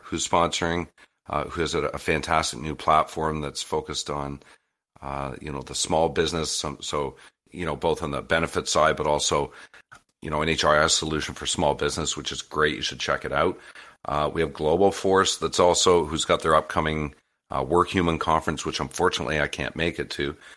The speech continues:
Uh, that's, I believe, in Phoenix, I think. And the contact that I had there was at a different company before who sponsored our very first Disrupt event, which was amazing. I hope I'm not forgetting anyone. Now, of course, our, our venue host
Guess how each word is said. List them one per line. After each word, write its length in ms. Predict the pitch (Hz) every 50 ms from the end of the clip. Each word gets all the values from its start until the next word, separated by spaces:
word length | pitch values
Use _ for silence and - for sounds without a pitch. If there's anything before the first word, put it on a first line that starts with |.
| - - - _ _ - -
Uh, 280 | 67 67 67 69 67 67 -
that's, 200 | - 71 - -
I 60 | 76
believe, 260 | 67 76 80 82 76
in 100 | 67 62
Phoenix, 560 | - - - - 82 82 76 71 67 - -
I 60 | - - - - - - _
think. 380 | 78 73 69 67 - - - _ - - - _ _ _ _ _ _
And 220 | 80 82 82 80
the 80 | - 82
contact 500 | - - 92 85 85 78 82 78 76 -
that 100 | 85 76
I 140 | 76 73 73 -
had 220 | 80 71 69 69
there 240 | 78 80 78 78 78
was 180 | 76 76 69
at 100 | 76 73
a 40 | 73
different 280 | 71 76 71 80 78 -
company 300 | - 82 76 69 76 71
before 400 | 67 69 67 - - 78 76 71
who 100 | 71 69
sponsored 400 | - - 73 71 71 - 73 71
our 60 | 67
very 200 | 65 73 71 67
first 520 | - - - 107 113 107 - - - - - - - _ _
Disrupt 380 | - - - - 80 76 - -
event, 300 | 67 73 76 76 - -
which 180 | 76 69 -
was 120 | - 67 67
amazing. 480 | 76 73 73 73 76 76 85 90 98 - - - - - - - - - - _ -
I 40 | -
hope 180 | - 82 -
I'm 60 | - -
not 140 | 71 -
forgetting 360 | - - - 62 69 69 69 69
anyone. 220 | 67 65 65 65 - - - - -
Now, 80 | 98
of 40 | 98
course, 240 | - - 107 98 -
our, 240 | 104 87 82 - -
our 140 | 87 82 73
venue 360 | 65 85 82 82 85 80 76
host 440 | - 80 73 73 71 - - -